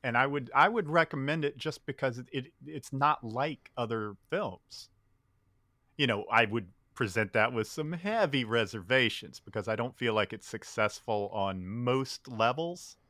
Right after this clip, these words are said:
But just for what it is, it's, you know, it's a fantastic singular vision, you know, that we don't see a whole lot of that, you know, ever.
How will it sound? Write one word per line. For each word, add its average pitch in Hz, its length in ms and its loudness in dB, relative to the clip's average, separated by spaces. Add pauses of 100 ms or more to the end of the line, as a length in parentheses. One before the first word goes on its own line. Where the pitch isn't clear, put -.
(720)
But 123 280 2
just 135 380 0
for 123 160 -4
what 110 320 -2
it 98 120 -4
is, 113 340 -2
it's, - 280 -12
you 120 140 -10
know, 95 200 -10
it's - 180 -20
a 101 60 -14 (160)
fantastic 101 960 -4
singular 104 680 -4
vision, 101 560 -8 (180)
you 101 120 -10
know, 92 160 -10
that 92 180 -10 (360)
we 110 160 -10
don't 95 260 -8 (100)
see - 380 -6
a 117 60 0
whole 110 180 -2
lot 117 160 0
of 113 60 -4
that, 117 180 -4 (540)
you 110 160 -4
know, 104 260 -4 (760)
ever. 117 380 2